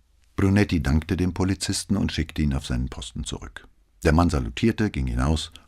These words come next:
und machte die Tür hinter sich zu. Die junge Frau blieb bei der Tür stehen, als fürchtete sie sich vor den Konsequenzen des Nähertretens.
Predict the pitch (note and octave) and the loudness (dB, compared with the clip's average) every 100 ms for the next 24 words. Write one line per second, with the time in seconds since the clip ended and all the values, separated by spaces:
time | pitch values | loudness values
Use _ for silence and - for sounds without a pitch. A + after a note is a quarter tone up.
0 | - - D2+ - - D#2+ D#2 - B1 A1+ | -14 -4 -4 -2 -4 -4 -6 -4 -4 -4
1 | A#1 - B1 - - - _ _ _ _ | -6 -8 -12 -10 -10 -12 _ _ _ _
2 | _ _ - A2+ A2 A2+ G#2 D#2+ - E2+ | _ _ 0 4 6 6 4 2 0 2
3 | G#2 B2+ F#2 E2 C2+ C2 C2 E2 C#2+ - | 2 2 -2 0 0 0 -2 0 0 0
4 | D#2+ E2 F2+ F#2 - A2 - - A#2+ - | 2 4 2 0 -2 -2 -4 -2 -2 -2
5 | - F#2 G2 E2+ F#2 F2 F#2+ - F2+ F2+ | -4 -2 -4 -4 -4 -4 -6 -6 -4 -2
6 | F2+ - F2+ F#2+ F#2+ - D2+ C2 E2 D#2+ | -2 0 0 0 -2 0 0 2 2 2
7 | E2 F#2+ F2 C2 C2 - - - - | 2 2 2 0 -2 -6 -6 -12 -12